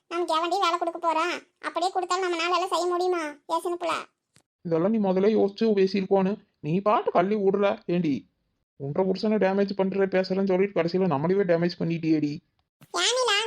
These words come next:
Speaker 1: நிறைய படிச்சிருந்தீன்னா எதுக்கு நிலா இப்படி இருக்கணும்? ஆ? நீ எதுக்கு எங்க கூட எல்லாம் தோட்டத்துக்கு வந்து கஷ்டப்படணும்? அது என்னமோ சொல்றாங்களே, அது என்னமோ பேப்பர்ல உன்னோட டி டி எல்லாம் விவரமா? அதெல்லாம் எழுதி கொடு. மாமாக்கு கூட நிறைய பேரை தெரியும். அவர் எங்கேயாச்சும் கூட உங்களுக்கு வேலை வாங்கி கொடுப்பாரு, நல்ல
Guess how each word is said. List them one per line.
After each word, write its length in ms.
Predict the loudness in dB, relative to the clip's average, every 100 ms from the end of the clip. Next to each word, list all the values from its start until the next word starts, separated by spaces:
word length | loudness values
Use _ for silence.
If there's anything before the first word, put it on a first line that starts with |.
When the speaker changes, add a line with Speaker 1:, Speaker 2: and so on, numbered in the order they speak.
| -2
Speaker 1:
நிறைய 180 | -4 -2
படிச்சிருந்தீன்னா 540 | -4 -4 -2 -2 0 -2
எதுக்கு 240 | -4 -2
நிலா 140 | -2 -2
இப்படி 180 | -2 -4
இருக்கணும்? 460 | -4 -4 -2 -2 -4 -8 _ -6
ஆ? 120 | -6 -6 -6
நீ 100 | -2 -2
எதுக்கு 200 | -2 -2
எங்க 100 | -2
கூட 140 | 0 0
எல்லாம் 180 | 0 0
தோட்டத்துக்கு 360 | -2 -4 -4
வந்து 160 | -4 -4
கஷ்டப்படணும்? 640 | -6 -6 -4 -2 -2 -4 -6 _ -8
அது 180 | -4 -2
என்னமோ 220 | 0 0 0
சொல்றாங்களே, 520 | 0 0 0 0 -2 -6 _ _
அது 120 | -4 -2
என்னமோ 280 | 0 0 0 0 0
பேப்பர்ல 400 | -2 -2 -2 -2 -2 -6 -8
உன்னோட 280 | -2 0 0
டி 80 | -2 -2
டி 60 | -2
எல்லாம் 200 | -2 -2
விவரமா? 380 | -2 0 -2 -4 -8 _ _
அதெல்லாம் 360 | -2 0 0 0
எழுதி 180 | 0 -2
கொடு. 200 | 0 0 0 -4 -10 -6
மாமாக்கு 400 | -2 0 -2 -4
கூட 180 | -2 0 0 0 -2 -6 _ -4
நிறைய 200 | 0 0
பேரை 160 | 0 -2 0
தெரியும். 320 | 0 0 -2 -6 _ -6
அவர் 160 | -2 0
எங்கேயாச்சும் 340 | 0 -2 -4
கூட 100 | -2
உங்களுக்கு 260 | -2 0 -2
வேலை 120 | 0
வாங்கி 220 | -2 -2
கொடுப்பாரு, 380 | -2 -2 -2 -2
நல்ல 200 | -2 -2